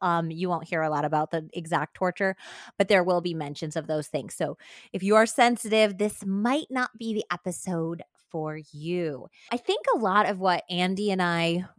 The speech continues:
really find interesting about some of the stories we cover is, you know, kind of what we come back to, which is anyone can find themselves in a bad relationship. And, and hopefully we've all listened to that voice inside of ourselves at some point that says, "Hey, you gotta get out of this. This is not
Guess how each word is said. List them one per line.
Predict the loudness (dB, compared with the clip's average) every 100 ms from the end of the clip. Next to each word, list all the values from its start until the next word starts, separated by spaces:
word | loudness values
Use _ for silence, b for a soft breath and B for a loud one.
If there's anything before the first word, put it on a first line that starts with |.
| _
really | -2 0 0
find | 2 4 4 0 -4 -4
interesting | -4 -4 -4 -2
about | 2 2 2
some | -2
of | -2
the |
stories | -2 -2 -2 -4
we | -8
cover | -10 -8 -6 -4 -2 -2
is, | -6 -8
you | -10 -4
know, | -4 -4 _
kind | -6 -2
of |
what | 0
we | -2
come | -4 -2
back | 0 -2 -4
to, | -10
which | -6 -6 -4
is | -6 -6 B B B _ _
anyone | 0 2 2 -2 -4
can | -4
find | -2 -2
themselves | -4 -2 -2 -2
in | -4
a |
bad | 0 0 0
relationship. | -4 -6 -6 -10 -6 -6 -6 -6
And, | -10 -8 -4
and | 0 2 0 -2
hopefully | -2 -2 -2 -4 -4
we've | -2 -4
all | -2 0 0
listened | -2 -6 -8 -8
to | -4
that | -4
voice | -4 -4 -2 -4
inside | -6 -4 -2 -2 0
of | -2
ourselves | -2 -6 -4 -4 -4 -8 -14 B B B B
at | 0 0
some | 4 2
point | 4 0 0
that | -2 0
says, | 4 4 2
"Hey, | -4 0 0
you | 2
gotta | 2 2
get | 0 -2
out | -2 -6
of | -6
this. | -6 -6 -2
This | -2
is | -2 -6 0
not | 2 2 2